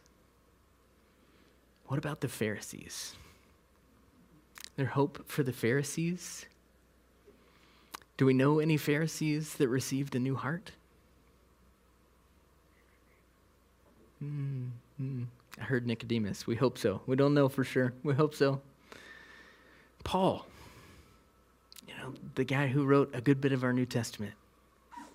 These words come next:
Paul was a Pharisee among Pharisees. And he,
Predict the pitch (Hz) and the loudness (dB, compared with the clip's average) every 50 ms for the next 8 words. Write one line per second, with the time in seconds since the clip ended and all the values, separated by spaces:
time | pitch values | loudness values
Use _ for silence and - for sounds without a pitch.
0 | - - - - - _ _ _ - - - - 165 156 156 147 143 143 123 131 | -20 -20 -20 -20 -20 _ _ _ -20 -12 -4 -2 0 0 2 2 0 0 0 0
1 | 120 - 160 135 147 147 139 - - 151 139 131 131 127 123 123 117 - - 110 | 0 0 0 0 2 0 0 -2 -2 0 0 2 2 2 0 0 -2 -4 -6 -8
2 | 101 98 113 107 - - 73 69 73 - - - - - - - _ _ _ _ | -8 -6 -8 -8 -10 -12 -14 -16 -16 -16 -14 -14 -14 -16 -18 -20 _ _ _ _
3 | _ _ _ _ _ _ _ _ _ _ _ _ _ _ _ _ _ _ _ _ | _ _ _ _ _ _ _ _ _ _ _ _ _ _ _ _ _ _ _ _
4 | _ _ _ _ _ _ - - _ - - - - - - - - - - - | _ _ _ _ _ _ -20 -20 _ -20 -20 -20 -20 -20 -20 -14 -12 -12 -10 -6
5 | - 139 131 113 - - 175 175 170 139 107 110 127 | -4 -4 -2 -2 -2 -2 -2 0 0 0 -2 -4 -6